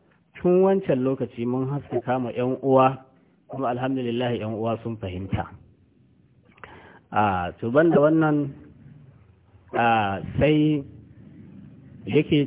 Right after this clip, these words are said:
cewa Malam Musa bai kamata yana karanta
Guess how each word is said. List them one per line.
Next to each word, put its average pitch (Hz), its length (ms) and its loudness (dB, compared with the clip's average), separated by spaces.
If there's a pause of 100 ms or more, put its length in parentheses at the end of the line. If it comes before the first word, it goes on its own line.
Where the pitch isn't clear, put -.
(120)
cewa 123 600 2 (1080)
Malam 127 500 2 (160)
Musa 135 680 -2 (200)
bai 113 380 -4
kamata 139 540 -2
yana 127 420 0
karanta 110 800 -4